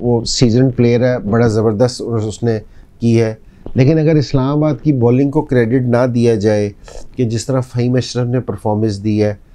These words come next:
कि लग रहा था कि, कि जी team खेल रही है। और शादाब खान के मैं देख रहा हूँ कि, कि जी अब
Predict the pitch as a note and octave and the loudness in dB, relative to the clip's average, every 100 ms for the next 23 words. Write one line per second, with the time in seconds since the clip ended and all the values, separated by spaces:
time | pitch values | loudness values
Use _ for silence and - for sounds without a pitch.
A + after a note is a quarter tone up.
0 | - - - - B2+ B2 B2 A2 B2+ C3+ | -20 -20 -20 -2 2 2 2 2 2 4
1 | D#3 D3 C3+ C#3 C3 A#2+ C3+ B2 B2 B2 | 2 0 -2 -2 0 2 2 2 0 0
2 | B2 A#2+ G#2+ G2+ A2+ A2 G#2+ - G#2 A#2 | 0 0 2 4 2 2 0 -2 0 2
3 | A#2 A2+ A2+ G#2+ - - - - - F2+ | 2 2 0 -4 -12 -16 -18 -16 -10 -10
4 | - - - C3+ B2 C#3 C#3 C#3+ C#3+ C#3 | -4 -2 0 2 4 2 0 -2 -2 -4
5 | C#3 - C#3+ B2+ C3 A#2+ B2 B2 C3+ C3+ | -4 0 2 2 2 4 2 2 -2 0
6 | C3+ C3 B2+ C#3 - A2 A#2+ A2 | 2 2 2 0 0 -4 -2 -6